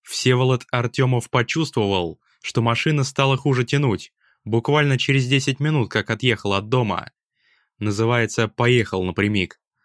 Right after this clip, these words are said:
со злостью подумал мужчина. Место безлюдное, тут до осени никто, может, не проедет.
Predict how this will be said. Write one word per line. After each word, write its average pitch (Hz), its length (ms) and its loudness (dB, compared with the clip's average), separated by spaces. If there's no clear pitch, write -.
со 113 180 -2
злостью 107 420 -2
подумал 104 420 -2
мужчина. 104 640 -2
Место 156 360 0
безлюдное, 139 800 0
тут 127 280 0
до 117 160 2
осени 143 400 2
никто, 143 480 2
может, 101 420 -2
не 101 80 -4
проедет. 110 640 0